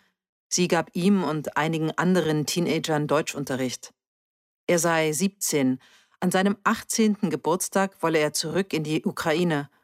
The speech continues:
um sich für den Militärdienst ausbilden zu lassen. Das sei in vier Monaten.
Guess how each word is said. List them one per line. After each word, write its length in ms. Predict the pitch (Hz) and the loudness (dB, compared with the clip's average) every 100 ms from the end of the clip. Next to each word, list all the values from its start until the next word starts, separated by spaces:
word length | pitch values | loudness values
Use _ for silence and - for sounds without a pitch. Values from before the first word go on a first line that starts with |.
| _ _ | _ _
um 140 | 170 165 | -2 0
sich 280 | 165 156 - | 0 -2 -2
für 120 | 160 | 0
den 260 | 156 147 | 2 2
Militärdienst 880 | 147 156 151 180 196 185 143 131 - | 0 0 0 2 2 0 -2 -4 -2
ausbilden 560 | 151 180 - 156 147 156 | -2 -2 -2 -2 -2 -2
zu 120 | 165 | -2
lassen. 440 | 147 147 - 151 - _ _ _ _ _ - | 0 0 -2 -6 -10 _ _ _ _ _ -4
Das 160 | 170 | 0
sei 180 | 180 190 | 2 2
in 140 | 190 | 0
vier 200 | - 214 | 0 2
Monaten. 540 | 190 180 151 127 139 | 2 2 0 -2 -8